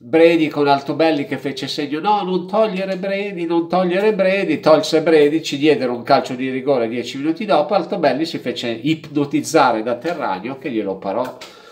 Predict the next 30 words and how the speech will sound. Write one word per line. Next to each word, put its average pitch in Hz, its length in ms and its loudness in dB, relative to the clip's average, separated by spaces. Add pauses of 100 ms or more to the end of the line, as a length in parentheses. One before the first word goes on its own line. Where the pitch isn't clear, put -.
(160)
e 110 100 -2
la 123 120 6
partita 123 420 -2
terminò 113 440 -2
uno 117 120 -4
a 170 80 2
uno, 165 320 0
un 165 120 -2
altro 117 300 -2
punto 120 360 -6
buttato, 143 1040 -2 (460)
e - 140 -20
quell'anno 131 720 -2
il 98 60 -8
Verona 104 400 0
vinse 120 320 -6
lo 110 100 -6
scudetto, 113 540 -2
l'Inter 165 300 2
arri-, 123 360 -2
arrivò 127 380 2
addirittura 117 640 0
terza, 95 640 -6 (200)
dietro 127 320 0
al 113 160 4
Torino, 95 680 -8
se - 840 -10
non 131 180 2
ricordo 101 480 -2
male. 92 520 -8